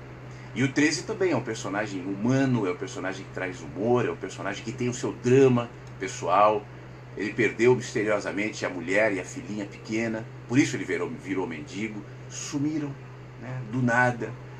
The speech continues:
Ele não sabe o que aconteceu. Em determinado momento do livro, ele e o Thales, amigos, mendigos, vão tentar descobrir o que que houve com a mulher do treze. Isso leva ele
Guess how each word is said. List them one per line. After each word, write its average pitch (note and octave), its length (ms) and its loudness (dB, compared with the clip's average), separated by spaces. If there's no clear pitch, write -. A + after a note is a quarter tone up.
Ele B2 140 2
não C3 100 6
sabe B2+ 200 2
o B2 40 -8
que C#3 60 4
aconteceu. A2+ 680 0
Em C3+ 60 -2
determinado C3 440 4
momento G#2+ 380 0
do F2+ 200 -6
livro, C3+ 380 4
ele D3 360 4
e B2 80 2
o B2 60 2
Thales, B2+ 500 2
amigos, B2+ 680 2
mendigos, C3 680 0
vão E3 140 2
tentar E3 320 0
descobrir C#3 460 0
o D#3+ 60 2
que D3+ 140 -8
que C3 160 0
houve C3 420 4
com A2+ 100 2
a A#2 60 2
mulher A2 280 2
do - 100 -10
treze. A2 540 2
Isso B2 200 -2
leva A#2 300 2
ele B2 280 4